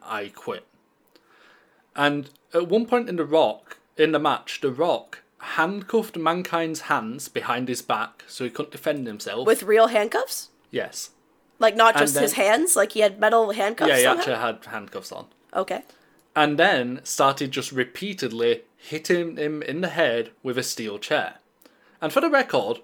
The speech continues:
Speaker 1: those chair shots they do, they used to do all the time to the head,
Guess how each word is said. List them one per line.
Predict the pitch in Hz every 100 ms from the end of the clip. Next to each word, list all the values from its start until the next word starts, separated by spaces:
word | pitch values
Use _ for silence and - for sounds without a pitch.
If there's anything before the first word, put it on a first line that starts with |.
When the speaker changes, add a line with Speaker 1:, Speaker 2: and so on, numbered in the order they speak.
| -
Speaker 1:
those | 135 160 254 -
chair | - 240 254
shots | - 110 107 -
they | 131 120
do, | 131 131 101 104 -
they | 135
used | 127 135 -
to | 135
do | 139 113
all | 113
the | 127
time | 165 170 120 107
to | 110
the | 120
head, | 151 151 110